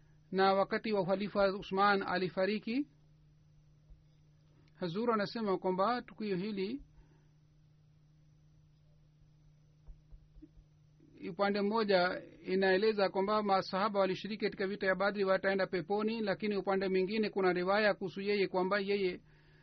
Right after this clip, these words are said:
alikataa kutoa zaka. Mimi nilipata wazo moyoni mwangu kwamba kwa nini ha-, hali hii imepatikana. Inaonekana kwamba riwaya hii si sahihi, labda riwaya hii ni kuhusu sahaba mwingine.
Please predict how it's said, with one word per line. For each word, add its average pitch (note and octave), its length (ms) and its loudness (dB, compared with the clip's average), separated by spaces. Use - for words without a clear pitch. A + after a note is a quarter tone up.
alikataa F#3 760 0
kutoa F3+ 300 0
zaka. G3+ 400 0
Mimi A3 380 2
nilipata G#3 800 0
wazo G3+ 560 0
moyoni G3 460 0
mwangu G3+ 560 -2
kwamba G3+ 320 0
kwa G3+ 200 0
nini A3+ 360 -2
ha-, F#3 400 -2
hali F#3 220 2
hii G#3+ 220 -2
imepatikana. G3 800 -2
Inaonekana G3 580 0
kwamba G#3 460 -4
riwaya G3 340 4
hii G3 220 0
si G3 200 -6
sahihi, G3+ 420 0
labda G3+ 280 0
riwaya F#3 280 2
hii G3 140 -2
ni G3+ 100 0
kuhusu F#3 320 -6
sahaba F#3 320 -2
mwingine. G#3 500 0